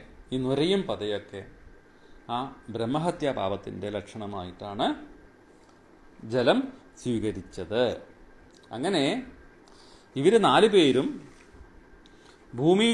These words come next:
ജലം, വൃക്ഷങ്ങൾ, സ്ത്രീകൾ ഈ ഇന്ദ്രൻ്റെ അടുത്തുനിന്ന്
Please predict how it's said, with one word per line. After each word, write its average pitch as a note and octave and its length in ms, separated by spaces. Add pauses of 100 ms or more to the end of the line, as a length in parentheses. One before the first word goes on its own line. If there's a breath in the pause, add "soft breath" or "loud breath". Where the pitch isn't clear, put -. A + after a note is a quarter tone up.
ജലം, F#3 260
വൃക്ഷങ്ങൾ, E3+ 460 (140)
സ്ത്രീകൾ C#3 420 (1500 loud breath)
ഈ F#3 40 (720)
ഇന്ദ്രൻ്റെ F#3 420
അടുത്തുനിന്ന് A2+ 480